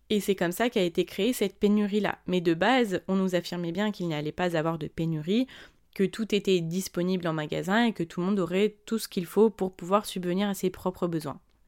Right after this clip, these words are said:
En fait, l'humain, il a deux comportements qui sont différents et qui s'opposent. On est un être réputé comme rationnel, on perçoit parfaitement, euh, l'horizon de la temporalité, donc on sait qu'on est dans le présent, qu'il y a un futur et qu'il faut qu'on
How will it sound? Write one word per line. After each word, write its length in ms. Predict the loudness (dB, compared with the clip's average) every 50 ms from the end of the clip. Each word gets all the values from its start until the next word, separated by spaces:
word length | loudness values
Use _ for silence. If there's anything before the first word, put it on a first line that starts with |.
| _ -4
En 120 | -2 -2 4
fait, 240 | 4 4 4 4 2
l'humain, 420 | 2 4 4 4 2 2 0 -2 -2
il 180 | -2 0 0
a 120 | 2 0 0
deux 180 | 2 2 0
comportements 640 | 2 2 0 -2 -2 -4 -6 -4 -4 -2 -2 -2 -2 -4
qui 160 | -6 -10 -12
sont 340 | -10 -6 -4 -4 -4 -4 -6 -8
différents 640 | -8 -8 -8 -4 0 0 0 0 0 -4 -4 -6 -6
et 80 | -10 -12
qui 200 | -10 -8 -8 -8
s'opposent. 480 | -6 -6 -8 -8 -8 -12 -12 -12 -18 _ _ _ _ -20 -20 -20 -20 -20 -20 _ _ _ _ 0
On 220 | 2 2 4 4
est 160 | 2 2 2
un 160 | 2 0 2
être 380 | 0 0 -2 -2 -4 -6 -6 -6
réputé 760 | -4 0 0 0 0 0 -4 -12 -8 -2 0 2 2 0 0 -4 _ -8
comme 200 | -4 -4 -2 -2
rationnel, 680 | -2 -2 -4 -4 -2 -2 -2 0 0 0 -2 -2 -4 -4 -4
on 120 | -6 -4
perçoit 440 | -4 -4 -6 -6 -6 -4 -4 -4 -4
parfaitement, 800 | -4 -6 -8 -8 -6 -2 -2 -2 -2 0 -2 0 0 0 -2 -4 -10 -20 -20 -20 -20 -20 _ -6
euh, 240 | -6 -4 -4 -4 -6 -8 -10 -8
l'horizon 800 | -6 -4 -4 -2 0 4 4 4 4 4 0 0 0 0 0 0
de 100 | 2 0
la 160 | 0 -2 -2 -8
temporalité, 880 | _ -6 -4 -4 -2 0 -2 0 0 0 0 0 -2 0 -2 -2 0
donc 200 | -2 -4 -4 -6
on 80 | -8
sait 260 | -8 -4 -4 -4 -4 -2
qu'on 540 | -2 -2 -2 -2 -2 -4 -4 -4 -2 -2
est 100 | -2 -2
dans 100 | -2 -4
le 60 | -4 -6
présent, 480 | -6 -6 -6 -4 -2 -2 -2 -2 -4
qu'il 180 | -6 -6 -8 -8
y 20 |
a 40 | -8
un 40 | -8
futur 540 | -8 -10 -12 -10 -10 -6 -2 -2 -2 0 -2
et 60 | -4
qu'il 160 | -8 -12 -12
faut 160 | -4 -4 -4
qu'on 200 | -2 -2 -6 -6